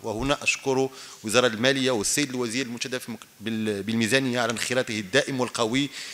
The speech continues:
في وش-، في ورش رفع من الدعم العمومي من خمسة وستين مليون درهم سنويًا إلى أزيد من مئتين مليون درهم سنويًا، على أن يتم توزيعه بمعايير جديدة ودفتر تحملات واضح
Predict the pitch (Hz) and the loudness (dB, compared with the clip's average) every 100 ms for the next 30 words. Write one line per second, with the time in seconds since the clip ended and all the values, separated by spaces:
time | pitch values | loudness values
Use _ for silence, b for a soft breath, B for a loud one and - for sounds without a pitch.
0 | B - 120 135 - - - 127 151 147 | B 0 6 8 6 2 0 6 6 6
1 | 127 151 127 120 123 107 143 113 113 123 | 6 6 4 2 2 4 2 2 0 0
2 | 123 143 127 - 117 - 151 143 - 135 | 0 0 -2 -4 -6 0 -2 0 -2 -2
3 | 123 120 104 104 127 139 - B B B | 0 -2 0 2 2 2 -8 B B B
4 | 151 143 135 123 127 127 127 - 143 117 | 6 6 4 4 0 0 -2 2 0 4
5 | 139 123 117 117 143 135 120 120 104 113 | 2 4 2 2 2 2 0 -2 -2 -2
6 | - 113 98 104 120 127 B B B - | -2 0 0 0 0 -4 B B B 4
7 | 123 139 131 123 - 143 - 113 104 123 | 6 6 6 2 2 0 0 0 0 2
8 | 120 120 120 113 123 120 113 110 98 127 | 2 2 2 4 4 2 2 2 0 0
9 | 160 131 135 - - 104 127 - 131 120 | 4 4 2 -12 -6 2 2 2 -2 -2
10 | 123 120 107 101 120 135 139 127 117 | -2 -4 -4 -2 4 6 6 4 0